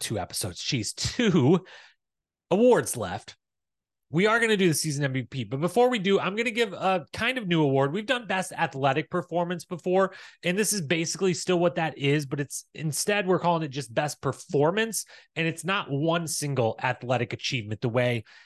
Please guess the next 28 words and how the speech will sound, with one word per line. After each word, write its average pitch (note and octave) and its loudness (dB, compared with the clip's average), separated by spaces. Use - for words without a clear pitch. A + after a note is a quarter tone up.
<sighs> - -10
I'm C#3 -10
trying C3+ -4
to A2+ -8
think A#2+ -4
of A#2 -8
a B2 -2
winner. C3 -2
We C#3+ 0
gave D3+ -2
Best D#3 0
Athletic D3+ -2
Performance D3 -4
once C3+ -4
upon C#3 -2
a C3+ -6
time C#3+ -4
to D3 -4
Landon C#3+ -2
smoking C#3+ -2
C D3+ -4
T C#3+ -2
in C#3+ 0
the B2+ 2
climb D3 -4
up D3 -2
the D3 2
rope, C#3 2